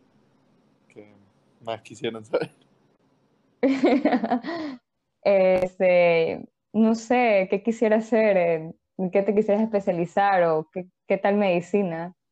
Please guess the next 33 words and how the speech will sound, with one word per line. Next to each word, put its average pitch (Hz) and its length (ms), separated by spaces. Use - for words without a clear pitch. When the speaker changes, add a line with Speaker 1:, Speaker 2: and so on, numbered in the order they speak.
Speaker 2:
¿Cómo 202 240
te 196 80
ha 185 100
ido 190 120
ahorita? 180 500
Speaker 1:
Primero 147 420
me 151 100
enfoco 139 380
en 131 80
graduarme 131 580
y 120 40
después 120 340
la 120 80
especialidad. 117 720
Em, 110 260
Speaker 2:
<laughs> 285 340
Speaker 1:
entré 269 400
en 135 60
anestesiología 123 920
y 117 200
hematología. 113 760
Em, 113 500
la 113 140
univers- 113 340
Speaker 2:
Que 170 80
quieres 175 260
ser 180 140
D 180 120
J, 160 240
dice. 160 280
Speaker 1:
Bien, 180 280
es 156 260
difícil 147 720